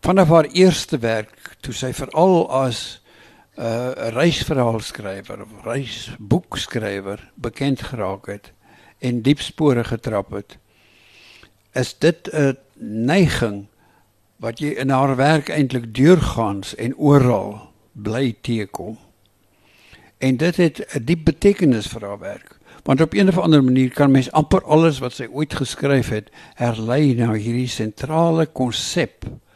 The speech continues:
van reis, van swerf, van verken, om op ver paaie te gaan en te kyk wat daar is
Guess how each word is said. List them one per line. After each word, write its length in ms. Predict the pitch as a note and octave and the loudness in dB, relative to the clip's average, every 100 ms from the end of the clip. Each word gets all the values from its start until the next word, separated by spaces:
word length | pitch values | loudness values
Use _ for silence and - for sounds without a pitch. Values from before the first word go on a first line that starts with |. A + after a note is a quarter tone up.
| _ _ | _ _
van 580 | - - C#3+ B2+ B2 G#2 _ _ _ _ _ _ | -18 -4 -2 0 0 -4 _ _ _ _ _ _
reis, 760 | A#2+ B2 D#3 C#3 B2 - - - _ _ _ _ _ _ | -6 0 0 0 -4 -14 -18 -20 _ _ _ _ _ _
van 220 | B2 A#2+ | -4 -4
swerf, 800 | - - C#3 C3+ B2+ - - - - _ _ _ _ _ _ _ _ _ - | -6 -6 -2 0 -2 -4 -12 -14 -16 _ _ _ _ _ _ _ _ _ -4
van 200 | C3 A2+ | -4 -2
verken, 760 | B2+ - - D3 G2+ F2 - - _ _ _ _ _ _ _ _ _ _ _ _ _ | -6 -6 0 2 2 -4 -14 -20 _ _ _ _ _ _ _ _ _ _ _ _ _
om 180 | - C#3 | -2 0
op 120 | C3+ | 0
ver 280 | - D#3+ F#3 | 0 0 0
paaie 420 | - D#3+ D3+ C#3 | 6 6 8 4
te 120 | C3+ | 2
gaan 380 | C3 C3 C#3+ C#3 | -2 0 -2 -2
en 360 | A2 A2 G#2+ A#2+ _ _ _ _ _ _ _ - | -4 -6 -8 -14 _ _ _ _ _ _ _ -6
te 100 | C3+ | -4
kyk 320 | F3+ F#3+ E3 | -2 -2 -2
wat 260 | A#2 D3 D#3 | -4 -4 0
daar 360 | E3+ D3 D3 D3 | 2 2 0 -4
is 480 | C#3 - - - | -4 -6 -14 -14